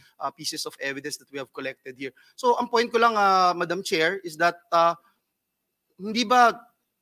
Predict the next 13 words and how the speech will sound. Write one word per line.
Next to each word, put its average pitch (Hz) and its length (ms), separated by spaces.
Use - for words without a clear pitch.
once 214 320
and 214 140
for 165 180
all 190 140
kailangang 165 960
ma-, 147 420
mapagdesisyonan? 147 1200
Ito 180 220
ba 240 180
ay 220 80
ministerial 185 640
or 160 80
discretionary? 143 960